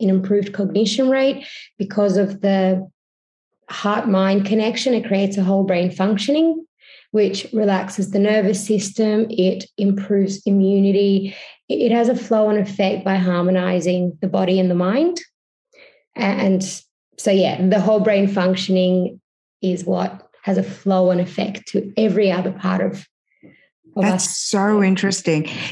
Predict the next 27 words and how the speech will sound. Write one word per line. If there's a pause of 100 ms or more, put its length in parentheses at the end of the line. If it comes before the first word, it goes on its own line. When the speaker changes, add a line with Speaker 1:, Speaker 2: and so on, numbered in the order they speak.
Speaker 2:
Do
you
know,
the
other
thing
I
was
going
to
say
is
that (480)
i-,
in
a-,
all
of
the
aging
research, (160)
w-, (760)
what
they
speak
about
is,